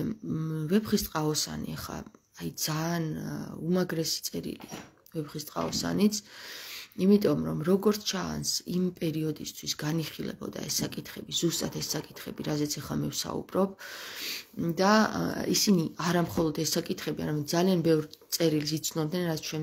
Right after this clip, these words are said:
ჩვენამდე არ მოსულა დღეს. აი, მაგალითად, არის, ა, საუბარი ეფუთის წიგნზე, არის საუბარი,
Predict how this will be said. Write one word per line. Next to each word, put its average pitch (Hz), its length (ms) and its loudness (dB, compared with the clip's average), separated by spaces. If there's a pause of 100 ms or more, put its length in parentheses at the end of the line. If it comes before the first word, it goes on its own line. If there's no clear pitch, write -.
ჩვენამდე 160 680 0
არ 156 180 2
მოსულა - 420 -2
დღეს. - 320 -6 (380)
აი, 160 180 -2
მაგალითად, 156 500 0
არის, 160 380 -2
ა, 156 200 -2
საუბარი 156 600 0
ეფუთის 165 440 -4
წიგნზე, 170 460 0 (580)
არის 160 300 -2
საუბარი, 156 600 0